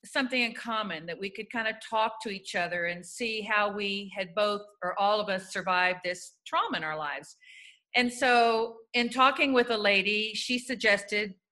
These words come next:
I make an outline and start thinking about things, which I did.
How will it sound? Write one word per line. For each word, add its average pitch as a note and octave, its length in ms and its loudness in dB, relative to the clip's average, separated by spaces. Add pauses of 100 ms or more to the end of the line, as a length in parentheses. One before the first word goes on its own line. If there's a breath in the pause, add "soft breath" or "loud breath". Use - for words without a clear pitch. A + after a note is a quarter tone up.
(220)
I G3 100 4
make F#3+ 220 2
an G#3 100 0
outline F3 640 0
and F3 100 -10
start F#3 380 2
thinking F#3+ 320 -4
about E3 340 2
things, E3 380 -6
which F3+ 180 -6
I F3+ 120 0
did. E3 340 -2